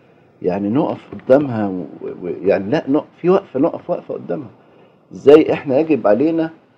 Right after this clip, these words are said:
آه، كأساتذة وكمسؤولين، إزاي لابد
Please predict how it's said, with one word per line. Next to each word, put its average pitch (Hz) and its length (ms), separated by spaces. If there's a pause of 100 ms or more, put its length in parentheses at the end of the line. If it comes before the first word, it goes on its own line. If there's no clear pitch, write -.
(400)
آه، 101 360
كأساتذة 127 1500
وكمسؤولين، 135 1120
إزاي 123 280
لابد 139 760